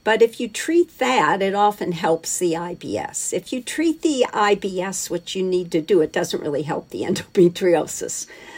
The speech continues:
So, um, the, I send people or discuss it with their G Y N people. Often if I think they have I B S and pain in one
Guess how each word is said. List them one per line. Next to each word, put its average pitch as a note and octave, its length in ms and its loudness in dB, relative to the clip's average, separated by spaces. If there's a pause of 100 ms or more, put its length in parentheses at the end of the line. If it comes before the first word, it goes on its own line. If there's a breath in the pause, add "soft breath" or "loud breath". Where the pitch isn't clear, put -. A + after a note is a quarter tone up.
(240 loud breath)
So, C#4 760 0 (360)
um, A2+ 600 -4 (560)
the, A#3+ 340 0
I A3 160 0
send C#4 500 -2
people A#3 460 -4
or G#3+ 380 2
discuss - 640 -6
it A#3+ 220 -4
with F#3+ 320 -4
their G#3+ 140 -2
G G#3 240 -4
Y F3+ 240 -2
N F3 260 -2
people. C4 640 -6 (720 loud breath)
Often B3 560 2
if A#3 180 -6
I G3 200 -2
think A3 420 0
they G#3+ 140 4
have F#3+ 260 2
I F#3+ 200 2
B F#3 260 2
S G3 340 -2
and D3+ 280 -2
pain A3 460 0
in E3+ 160 0
one E3 220 -4